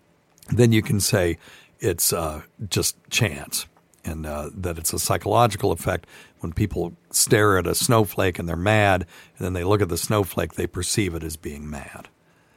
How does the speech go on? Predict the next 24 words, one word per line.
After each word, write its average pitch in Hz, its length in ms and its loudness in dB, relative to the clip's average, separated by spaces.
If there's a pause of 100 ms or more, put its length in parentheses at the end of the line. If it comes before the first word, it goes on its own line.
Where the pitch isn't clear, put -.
(480)
What-, 82 200 -12
or 85 160 -6
whatever 82 320 -6
a 78 60 -8
mad 82 400 -8
<laughs> - 0 -
snowflake - 680 -4
still, 87 300 -4
I 80 120 -10
don't 80 220 -6
know 101 120 2
what 113 160 4
it 110 60 -2
looks 143 280 4
like. - 220 -6 (540)
Um, 98 420 4 (760)
uh, 85 320 -8
now, 104 440 2
we 113 300 4
would 117 540 6 (520)
ha-, 107 180 -4 (120)
need 110 500 2
a 85 200 -2 (100)
p-value. 214 760 -2